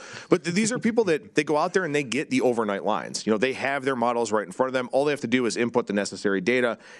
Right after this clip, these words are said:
and they're able to move those numbers. So if there is a situational spot or something like that that you like,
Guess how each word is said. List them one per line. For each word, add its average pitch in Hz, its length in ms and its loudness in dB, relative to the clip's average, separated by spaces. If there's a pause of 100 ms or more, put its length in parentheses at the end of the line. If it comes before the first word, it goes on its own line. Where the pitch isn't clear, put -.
and 160 120 0
they're 160 160 0
able 143 340 0
to 131 120 0
move 123 220 2
those 107 220 2
numbers. 98 380 -2 (300)
So - 140 6
if 202 40 -12
there 226 160 0
is 294 120 0
a 226 60 2
situational 139 720 2
spot 135 300 -2
or 104 100 0
something 156 240 0
like 139 140 2
that 127 220 -2
that 113 100 -6
you 98 160 2
like, 110 420 0